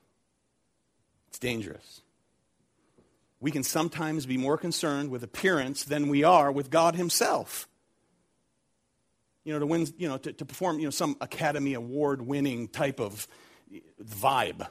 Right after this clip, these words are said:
Wow, they've been with God. It's the wrong focus. You don't even realize it. It's a dangerous trap any one of us can fall into. Amen? We'll get snared there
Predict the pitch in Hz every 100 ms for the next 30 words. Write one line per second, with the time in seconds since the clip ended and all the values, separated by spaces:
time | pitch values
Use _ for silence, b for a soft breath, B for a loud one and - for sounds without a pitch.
0 | - _ _ _ _ _ _ - - -
1 | - 82 - 71 - - - - _ _
2 | _ _ _ _ _ _ - 190 214 240
3 | - 302 370 - - - - _ _ _
4 | _ _ _ _ _ _ _ _ _ _
5 | _ _ _ _ _ _ _ _ _ _
6 | _ _ _ _ _ _ _ _ _ _
7 | _ _ 113 113 107 98 92 98 95 -
8 | - _ 113 113 147 135 135 - - 147
9 | 120 156 196 202 196 170 156 151 135 147
10 | 139 123 113 131 151 175 202 - _ _
11 | _ _ _ 139 139 151 - - - 202
12 | 214 220 202 147 135 101 101